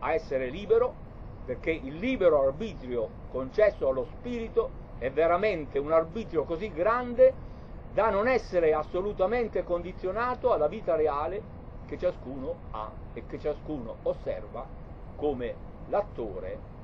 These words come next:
e l'animatore di quella vita assegnatagli da Dio. Quindi il paradiso è assicurato a tutti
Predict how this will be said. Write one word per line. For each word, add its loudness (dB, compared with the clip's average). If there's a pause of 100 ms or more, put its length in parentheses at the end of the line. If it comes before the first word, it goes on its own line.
(120)
e -2
l'animatore 0
di -12
quella 4
vita -2
assegnatagli -4
da 0
Dio. -8 (1080)
Quindi -2 (840)
il 0 (200)
paradiso 4 (760)
è 6
assicurato 0
a 2
tutti -8